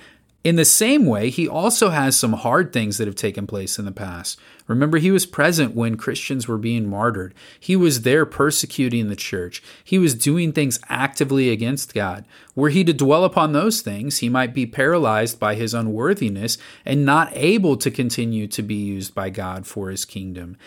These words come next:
And so he says, "Whatever the good things are, whatever the bad things are that are in my past, I'm not going to allow those to shadow the opportunity to continue to pursue Christ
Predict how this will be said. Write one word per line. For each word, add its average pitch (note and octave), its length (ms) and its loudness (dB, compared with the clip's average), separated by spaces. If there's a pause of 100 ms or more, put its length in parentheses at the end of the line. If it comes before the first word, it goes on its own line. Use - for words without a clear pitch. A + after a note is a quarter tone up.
(260)
And E3+ 120 0
so G#3+ 140 4
he G3+ 80 4
says, G#3+ 300 2
"Whatever G3+ 280 4
the G#3+ 80 2
good F3 240 2
things F#3 260 0
are, F3+ 160 4
whatever F#3 280 2
the F#3+ 100 2
bad D#3 300 2
things D3 260 -2
are B2+ 200 4
that B2 120 -2
are A2+ 100 0
in C3 120 -2
my F#3 120 0
past, G#2+ 500 -10 (240)
I'm C3+ 180 2
not C#3 260 2
going G3+ 200 2
to G3+ 100 2
allow C3 340 2
those A2+ 240 0
to A#2 120 -2
shadow C3+ 480 2
the A2+ 160 2
opportunity A2 840 2
to G#2+ 80 -8
continue C#3+ 460 0
to F#3 80 0
pursue B2 540 0
Christ G#2 500 -2